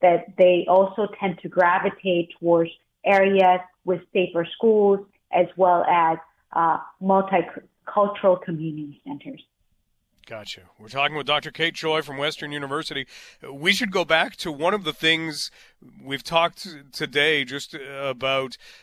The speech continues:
Speaker 2: you know, what gives incentive to certain things. And if we're talking about making changes, well, there's certain things that, that incentivize those things.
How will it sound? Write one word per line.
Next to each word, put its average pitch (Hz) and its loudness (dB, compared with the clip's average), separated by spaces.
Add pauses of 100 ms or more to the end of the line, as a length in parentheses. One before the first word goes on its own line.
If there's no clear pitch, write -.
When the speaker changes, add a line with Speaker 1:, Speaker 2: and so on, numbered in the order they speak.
(100)
Speaker 2:
you 156 -20
know, 123 -16
what 151 -6
gives 143 -2
incentive 143 -4
to 143 -10
certain 135 -6
things. 120 -6
And 131 -4
if 131 -8
we're 135 -12
talking 147 -6
about 135 -4 (220)
making 143 -2
changes, 139 -2
well, 147 -6
there's 147 -6
certain 147 -10
things 139 -8
that, 135 -16
that 139 -12 (300)
incentivize 139 -2
those 131 -8
things. 139 -10